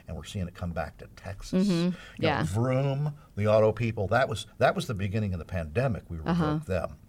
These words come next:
Speaker 1: and it never got better. I
Speaker 2: Right.
Speaker 1: mean, it went downhill and continues to go.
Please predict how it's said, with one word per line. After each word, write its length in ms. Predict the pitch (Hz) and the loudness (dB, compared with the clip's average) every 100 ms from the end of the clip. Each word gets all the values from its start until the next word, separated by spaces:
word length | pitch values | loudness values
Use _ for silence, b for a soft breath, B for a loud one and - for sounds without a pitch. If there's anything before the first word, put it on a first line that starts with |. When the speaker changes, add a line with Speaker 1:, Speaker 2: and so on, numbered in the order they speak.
| B B B B | B B B B
Speaker 1:
and 240 | 98 92 | -2 2
it 140 | 113 | 2
never 240 | 131 127 98 | 4 2 2
got 320 | 101 90 - | 4 2 4
better. 300 | 101 80 - - - - - | 2 2 -4 -16 -20 -6 0
I 20 | |
Speaker 2:
Right. 200 | 71 60 | 2 2
Speaker 1:
mean, 80 | 92 | 0
it 160 | 117 | -2
went 260 | 98 90 82 | -2 -4 -2
downhill 640 | 92 92 87 98 101 90 | -2 0 -2 -2 -2 -2
and 140 | 82 - | -6 -10
continues 500 | 78 - 127 101 - | -10 -6 -4 -4 -6
to 80 | |
go. 120 | 90 | -10